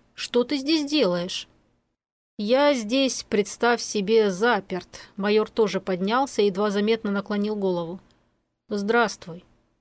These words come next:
«Здравствуй», медленно произнесла женщина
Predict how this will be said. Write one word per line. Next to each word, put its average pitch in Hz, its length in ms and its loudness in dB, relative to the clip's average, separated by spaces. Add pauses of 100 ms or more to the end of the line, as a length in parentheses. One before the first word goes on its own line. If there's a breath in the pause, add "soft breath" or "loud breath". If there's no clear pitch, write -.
(720)
«Здравствуй», 240 800 0 (120)
медленно 247 400 2
произнесла 240 500 0
женщина 220 500 -2